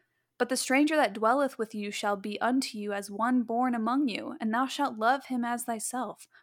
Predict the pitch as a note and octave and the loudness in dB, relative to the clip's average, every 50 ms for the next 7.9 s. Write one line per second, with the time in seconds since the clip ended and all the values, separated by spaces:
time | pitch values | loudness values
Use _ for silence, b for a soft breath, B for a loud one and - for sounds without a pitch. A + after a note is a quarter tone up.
0 | b b - A#3 A3+ A3 G#3 G3+ G#3 A#3+ C4+ D4 D4+ D#4 C#4+ B3+ - - - G#3 | b b -4 -2 -2 -2 -2 -4 -2 2 2 2 2 2 0 -2 -2 -4 -6 -6
1 | G3+ G#3 G3+ A3+ A3+ A3+ A3 G#3+ G#3 G3+ G#3 G#3+ G#3 G3+ G3+ G3+ G#3 G3+ G#3+ G#3 | -6 -6 -4 -2 -2 -4 -4 -6 -8 -8 -8 -8 -8 -10 -8 -8 -6 -8 -8 -8
2 | B3 A3+ A3+ G#3+ - G3 - - - - - _ _ _ _ _ _ _ _ _ | -8 -10 -10 -8 -8 -10 -10 -10 -12 -18 -20 _ _ _ _ _ _ _ _ _
3 | _ _ _ _ _ - G#3+ G#3 G#3+ A3 G#3+ G3+ G#3 G#3 G#3+ G#3+ - - G#3+ G3+ | _ _ _ _ _ -6 -4 -2 -2 -2 -4 0 0 0 0 0 -4 -6 -6 -4
4 | G#3 A3 A#3+ A3+ - G#3 G3 G3+ G#3 A3 G#3+ A#3 - - B3 B3+ B3+ A#3+ A3 G3 | -4 -4 -4 -4 -4 -4 -4 -4 -2 2 4 4 4 4 2 2 2 0 -2 -2
5 | G#3+ A3 G#3+ G#3 G#3+ A3 A3 A3 G#3+ G3+ G3 - - - G#3+ A3+ A#3 A3+ - - | -4 -4 -2 0 0 0 2 2 0 0 0 -2 -2 0 2 2 2 0 -4 -10
6 | G#3 G3 G#3 - - G#3+ G3+ - G#3+ G#3 G3+ G3 G3 - - - G3+ G3+ G#3 G#3 | -8 -8 -8 -6 -6 -6 -6 -4 -4 -4 -4 -4 -6 -8 -8 -6 -6 -4 -4 -4
7 | G#3 F#3+ F#3 F#3 F#3 - - F#3+ F#3+ B3 B3+ G#3 F#3 F#3 G#3 A#3 b | -4 -2 -2 0 -2 -2 -4 -4 -2 0 0 -2 -2 -6 -8 -10 b